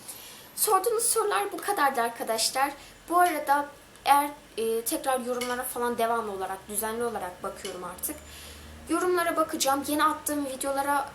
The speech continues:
yorum atarsanız hani soracağınız soruları daha iyi olur. Çünkü eskilere çok fazla bakmıyorum.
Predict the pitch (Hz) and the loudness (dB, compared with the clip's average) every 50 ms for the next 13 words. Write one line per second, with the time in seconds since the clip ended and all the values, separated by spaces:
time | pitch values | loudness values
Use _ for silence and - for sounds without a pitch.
0 | 233 240 254 262 269 269 247 247 247 - 269 254 254 - - 226 220 - - 208 | -4 -2 0 0 0 0 -2 -2 0 -2 0 0 0 0 0 0 -2 -2 -2 -2
1 | 202 202 - - 226 208 202 208 208 202 208 - - 226 208 208 220 254 262 - | -2 -2 -2 -2 -4 -6 -4 -4 -4 -2 -2 -4 -4 -6 -6 -6 -6 -6 -2 -2
2 | 240 247 262 269 233 233 208 196 202 247 302 302 - 294 269 285 - 262 - - | -2 0 0 -2 -4 -4 -6 -6 -6 -6 -6 -6 -8 -8 -6 -4 2 4 4 4
3 | - - 254 254 262 269 269 - 294 285 - - - 254 240 - 285 - - 233 | 4 -2 -8 -6 -6 -4 -4 -4 -4 -4 -4 -2 -2 -2 0 0 0 0 2 2
4 | 240 233 - - 196 185 185 196 190 - - | 0 0 -2 -8 -12 -10 -10 -10 -10 -12 -12